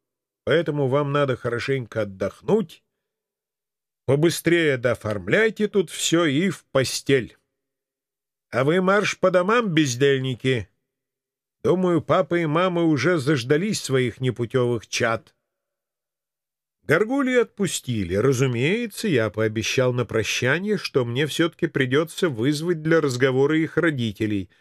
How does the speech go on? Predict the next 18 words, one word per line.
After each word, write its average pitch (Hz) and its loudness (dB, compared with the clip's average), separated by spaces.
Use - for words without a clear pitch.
что 262 -2
поумерило 156 2
радость 123 -2
подростков. 98 -4
Обычное 190 0
родительское 151 0
наказание 165 0
для 139 0
таких 143 -2
активных 143 -2
ребятишек — 127 -4
визит 151 0
к - -16
парикмахеру 175 0
и 165 0
ритуальное 151 2
подрезание 131 0
крыльев. 107 -4